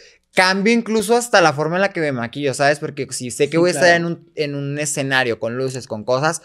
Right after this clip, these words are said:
Speaker 2: Ujú.
Speaker 1: normalmente trato de intensificar más los contornos, de hacer
Speaker 2: Ujú.
Speaker 1: un poco más fuerte las sombras, ¿sabes?
Speaker 2: Sí,
Speaker 1: Como,
Speaker 2: claro.
Speaker 1: como
Speaker 2: Maquillaje
Speaker 1: as-
Speaker 2: escénico, pues.
Speaker 1: Exacto.
Speaker 2: Sí, sí, sí.
Speaker 1: Y también, pues, obviamente trato de cuidar un poco más los detalles. ¿Por qué? Porque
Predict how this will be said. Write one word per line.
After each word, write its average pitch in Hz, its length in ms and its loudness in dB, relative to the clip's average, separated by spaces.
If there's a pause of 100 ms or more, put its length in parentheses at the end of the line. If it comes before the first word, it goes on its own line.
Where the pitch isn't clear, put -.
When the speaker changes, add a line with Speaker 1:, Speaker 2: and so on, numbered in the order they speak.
Speaker 2:
Ujú. 139 320 -10
Speaker 1:
normalmente 135 680 0
trato 123 300 0
de 117 60 -4
intensificar 98 600 -10
más 90 140 -14
los 90 120 -16
contornos, 131 1120 2
de 113 80 -2
hacer 107 200 -6
Speaker 2:
Ujú. 104 80 -8
Speaker 1:
un 95 60 -12
poco 104 220 -8
más 98 220 -12
fuerte 98 260 -10
las 92 200 -8
sombras, 117 560 2
¿sabes? 123 180 -2
Speaker 2:
Sí, 156 80 -6
Speaker 1:
Como, 123 160 0
Speaker 2:
claro. - 120 -8
Speaker 1:
como 147 160 0
Speaker 2:
Maquillaje - 340 2
Speaker 1:
as- 185 60 4
Speaker 2:
escénico, 190 440 2
pues. 127 120 4
Speaker 1:
Exacto. 131 520 2
Speaker 2:
Sí, - 60 -4
sí, 110 160 -14
sí. 147 100 -2
Speaker 1:
Y 151 60 0
también, 156 320 4
pues, 180 180 2
obviamente 165 500 2
trato 151 320 0
de 160 140 0
cuidar 120 280 2
un 123 120 -8
poco 135 240 -4
más 131 160 -8
los 131 100 -10
detalles. 143 400 0
¿Por 139 140 -4
qué? 135 100 -2
Porque 139 400 -2